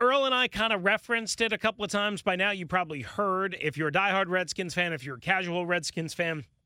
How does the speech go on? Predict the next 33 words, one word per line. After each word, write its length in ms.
why 200
else 220
would 120
you 60
be 140
listening 400
to 40
this 140
podcast 560
about 320
the 100
celebration 680
selfie 440
game 280
with 320
Dwayne 340
Haskins 480
at 100
the 120
end 120
of 80
Sunday's 400
win? 260
Um, 420
listen, 280
Joe 200
Theismann 580
said 220
it 60
was 120
unprofessional 720
and 80
immature. 680